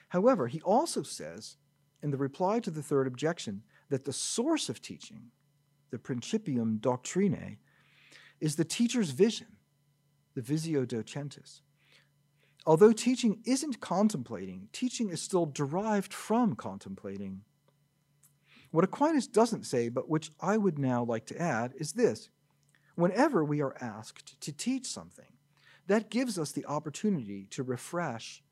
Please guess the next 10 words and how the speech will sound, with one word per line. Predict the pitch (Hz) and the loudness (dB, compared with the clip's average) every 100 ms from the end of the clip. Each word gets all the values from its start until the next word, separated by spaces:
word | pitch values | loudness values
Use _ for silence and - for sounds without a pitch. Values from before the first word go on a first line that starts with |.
| - | -8
and | 127 | -4
revive | 123 120 131 147 120 | -2 0 0 2 0
our | 113 110 | -2 -4
vision. | 110 156 151 101 101 - _ _ _ _ _ _ - | -2 -2 -2 -6 -8 -16 _ _ _ _ _ _ -6
If | 165 | -6
teaching | - 262 262 220 | 0 0 4 2
itself | 156 - - 190 117 - | 2 0 4 4 4 -2
is | 120 | -4
not | 120 104 | -4 -4
contemplation, | - 104 110 104 101 98 95 | -8 -8 -8 -8 -8 -8 -10